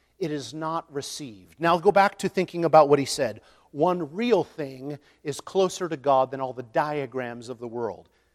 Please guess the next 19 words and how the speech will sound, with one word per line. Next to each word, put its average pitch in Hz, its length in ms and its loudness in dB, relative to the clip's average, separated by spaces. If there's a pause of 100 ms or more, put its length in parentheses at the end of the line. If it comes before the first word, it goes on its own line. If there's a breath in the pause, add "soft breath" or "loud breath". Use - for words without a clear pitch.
(160)
That's 214 320 2
the 285 140 0
reason 202 360 0
for 185 200 0
the 165 80 -6
chapter 165 480 -4
on 160 120 -2
the 147 120 -6
onion. 131 480 -8 (3000)
Capon 214 400 0
wants 208 260 2
you 214 60 -2
to 180 80 -2
come 196 260 -4
into 185 120 -4
contact 180 520 -6
with 170 140 -2
the 170 140 -4
onion 160 440 -2